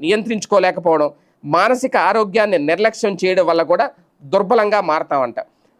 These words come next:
కృత్రిమ మీద అన్నింటా మనకి పోటీ వస్తోంది. మేధస్సులో మనల్ని మించొచ్చు కూడా, కానీ హృదయ స్పందనలో మాత్రం మనమే రారాజులం. నలుగురితో సఖ్యత,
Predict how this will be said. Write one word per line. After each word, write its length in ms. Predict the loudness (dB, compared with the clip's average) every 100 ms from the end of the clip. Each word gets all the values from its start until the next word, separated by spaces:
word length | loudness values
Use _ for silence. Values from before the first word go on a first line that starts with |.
| _ -4
కృత్రిమ 340 | 0 2 2
మీద 260 | 2 2 2
అన్నింటా 500 | 0 -2 -2 0 0
మనకి 260 | 0 -4
పోటీ 280 | -2 -2 0
వస్తోంది. 480 | 0 0 -2 -4 -8 _ -20 -20 _ 0
మేధస్సులో 500 | 2 2 2 0 0
మనల్ని 400 | 2 0 0 -2
మించొచ్చు 360 | -2 -2 -2 -2
కూడా, 220 | -4 -4 -6 _
కానీ 240 | -2 0 0 -4 _ _ -2
హృదయ 220 | 2 2
స్పందనలో 480 | 2 -2 0 0 2
మాత్రం 360 | 0 -2 -4 -4
మనమే 300 | -2 0 2
రారాజులం. 460 | 2 2 0 -2 -10 -14 _ _ _ -2
నలుగురితో 520 | 2 4 2 2 0
సఖ్యత, 540 | 0 -4 -2 -2 -2